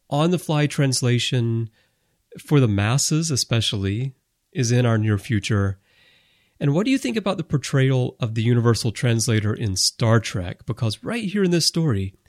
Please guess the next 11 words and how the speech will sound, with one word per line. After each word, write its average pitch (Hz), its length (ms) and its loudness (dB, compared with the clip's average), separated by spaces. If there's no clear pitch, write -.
we're 175 280 2
talking 143 400 0
about 95 560 -4
translating 147 580 2
on 135 120 2
the 180 60 0
fly 101 640 -2
human 143 460 4
languages, 113 760 0
which 135 320 0
ultimately 107 1080 -2